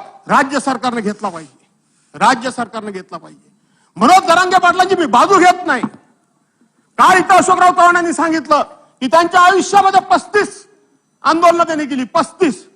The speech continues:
आम्हाला वाटलं होतं काल परवाच्या ह्या सगळ्या प्रकारानंतर म-, ज-, म-, मनोज जरांगे पाटील तो, तोपर्यंत आमच्यासारख्याला कोण होते ते माहीतच नाही, खरं सांगायला गेलं तर. का लाठीचार्ज झाला? का लाठीचार्ज का झाला?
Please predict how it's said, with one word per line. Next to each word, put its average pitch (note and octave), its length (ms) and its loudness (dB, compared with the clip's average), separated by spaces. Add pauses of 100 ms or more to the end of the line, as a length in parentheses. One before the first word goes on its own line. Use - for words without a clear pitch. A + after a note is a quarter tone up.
(200)
आम्हाला D4 260 0
वाटलं D4 240 -2
होतं D4 100 -8
काल C#4 260 0
परवाच्या C#4 640 -2
ह्या D4 100 2
सगळ्या C#4 240 0
प्रकारानंतर C#4+ 840 0 (320)
म-, B3+ 200 2
ज-, G#3+ 120 -6
म-, A3+ 280 0
मनोज A#3+ 300 0
जरांगे D4 340 0
पाटील C#4 380 -4
तो, G#3 160 -2
तोपर्यंत C4+ 340 -4
आमच्यासारख्याला A#3 540 -2
कोण C4 200 -4
होते C4+ 200 -6
ते D4 40 -6
माहीतच B3+ 460 -4
नाही, - 180 -16 (760)
खरं A#3 180 -2
सांगायला G3 320 -6
गेलं D#3+ 160 -14
तर. B2+ 120 -20 (760)
का G#3+ 220 0
लाठीचार्ज A#3 480 -2
झाला? F#3 200 -6 (1080)
का C#4 180 4
लाठीचार्ज D4 500 0
का C#4 240 2
झाला? B3+ 500 2